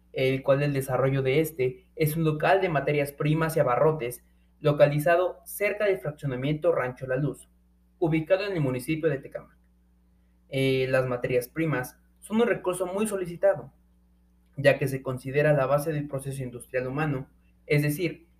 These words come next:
el punto de partida de cualquier cadena productiva o de, o de manufacturación. Sin ella, no habría elementos que transformar y combinar mediante diversos procesos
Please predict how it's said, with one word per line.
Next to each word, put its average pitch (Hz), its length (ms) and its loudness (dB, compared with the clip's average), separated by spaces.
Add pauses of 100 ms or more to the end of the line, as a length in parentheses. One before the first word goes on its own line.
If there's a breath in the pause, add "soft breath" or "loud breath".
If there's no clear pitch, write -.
el 170 260 4
punto 226 260 4
de 208 100 4
partida 160 440 0
de 160 120 0
cualquier 147 380 0
cadena 147 360 2
productiva 135 540 -4
o 180 60 -2
de, 151 240 -4
o 135 120 -2
de 131 120 -2
manufacturación. 127 920 -6 (920)
Sin 135 320 -2
ella, 135 420 -2 (300 loud breath)
no 185 100 -2
habría 226 240 8
elementos 190 500 2
que 156 220 -8 (220)
transformar 123 760 -2
y 151 100 -10
combinar 131 640 -2
mediante 151 460 0
diversos 139 560 -2
procesos 131 560 -4